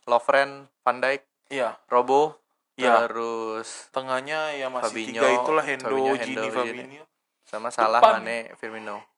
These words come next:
Speaker 1: Jadi
Speaker 2: Kalau Salah sih nggak masalah kayaknya ankle-nya, cuman
Speaker 1: Salah nggak masalah.
Speaker 2: tapi gua nggak, ngerasa dia masih belum maksimal. Kayak masih takut-takut gitu gua
Speaker 1: Hmm.
Speaker 2: ngeliatnya semenjak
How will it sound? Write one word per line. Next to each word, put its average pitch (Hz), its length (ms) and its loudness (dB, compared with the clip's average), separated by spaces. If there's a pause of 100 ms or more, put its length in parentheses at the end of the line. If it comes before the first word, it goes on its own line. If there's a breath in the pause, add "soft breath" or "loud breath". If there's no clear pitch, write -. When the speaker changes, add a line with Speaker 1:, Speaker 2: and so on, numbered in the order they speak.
(1300)
Speaker 1:
Jadi 117 340 -6
Speaker 2:
Kalau 170 340 2 (520 loud breath)
Salah 156 340 -4
sih 214 160 -12
nggak 135 260 -6
masalah 139 380 2
kayaknya 123 320 -6
ankle-nya, 123 400 -6
cuman 127 240 -10
Speaker 1:
Salah 123 240 4
nggak 113 160 -6
masalah. 110 400 -2 (760)
Speaker 2:
tapi 156 300 -16
gua 170 160 -12
nggak, 151 180 -10 (300)
ngerasa 123 320 -4
dia 156 80 -14
masih 156 240 -16
belum 117 240 -10
maksimal. 113 320 -14
Kayak 156 240 0
masih - 160 -6
takut-takut 180 640 2
gitu - 240 -14
gua 160 160 -8
Speaker 1:
Hmm. 139 100 -6
Speaker 2:
ngeliatnya 123 380 -6
semenjak 135 480 -4